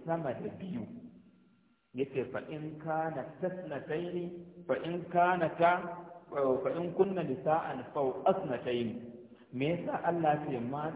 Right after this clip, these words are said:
ƴaƴa matan in sun wuce biyu? Saboda wasu malamai suka ce, "Al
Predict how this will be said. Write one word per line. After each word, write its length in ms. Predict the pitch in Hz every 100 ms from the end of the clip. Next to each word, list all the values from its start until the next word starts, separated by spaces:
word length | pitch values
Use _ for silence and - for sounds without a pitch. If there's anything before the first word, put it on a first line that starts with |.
| -
ƴaƴa 540 | - 156 160 - 160
matan 440 | 160 160 156 175 147
in 180 | - 139 135
sun 280 | 143 143
wuce 240 | 143 143 117
biyu? 300 | 104 107 107 107 - - _
Saboda 300 | 135 135 120
wasu 160 | 127
malamai 260 | 160 143 135
suka 140 | 143
ce, 120 | 131 135
"Al 220 | -